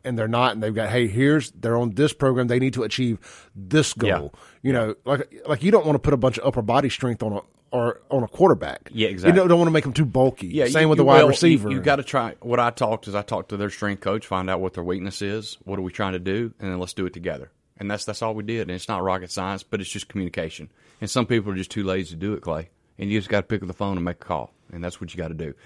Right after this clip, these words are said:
Speaker 2: But it, the, who benefits is, is them. Okay, Tri County benefits, Anson benefits, and the Barker boys benefit. That's who benefits.
Speaker 1: I like it, man.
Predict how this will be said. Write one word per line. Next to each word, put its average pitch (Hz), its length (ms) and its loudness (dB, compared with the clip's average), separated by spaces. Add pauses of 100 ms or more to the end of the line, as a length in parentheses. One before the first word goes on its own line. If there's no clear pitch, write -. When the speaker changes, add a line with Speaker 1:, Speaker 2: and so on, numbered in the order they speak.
(180)
Speaker 2:
But - 120 -6
it, 90 120 -10 (220)
the, 101 80 -6
who 113 320 -2
benefits 98 600 0
is, 76 260 -12
is 85 140 -12
them. 104 360 -2 (260)
Okay, 92 100 -4
Tri 92 220 -4
County 110 220 -6
benefits, 107 680 -6
Anson 98 360 -8
benefits, 104 480 -4
and 87 100 -8
the - 20 -10
Barker 87 300 -6
boys 80 180 -10
benefit. - 400 -14 (340)
That's 90 140 -4
who 104 100 -2
benefits. - 500 -10 (280)
Speaker 1:
I 98 60 -8
like 98 260 -8
it, - 80 -12
man. 82 220 -10